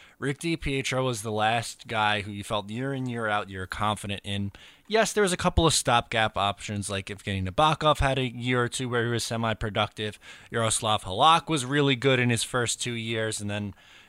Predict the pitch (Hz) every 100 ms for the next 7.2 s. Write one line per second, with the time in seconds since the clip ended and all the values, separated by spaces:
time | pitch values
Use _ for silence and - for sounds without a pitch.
0 | - 110 101 104 120 107 101 104 98 98
1 | 110 - 104 101 98 - 101 98 95 95
2 | 107 107 107 104 98 - 104 101 107 98
3 | 98 - 98 95 95 92 104 147 139 147
4 | 180 190 208 185 147 143 120 - 123 107
5 | 95 101 123 160 127 104 104 147 127 -
6 | 127 120 117 107 - 117 101 98 156 208
7 | 131 107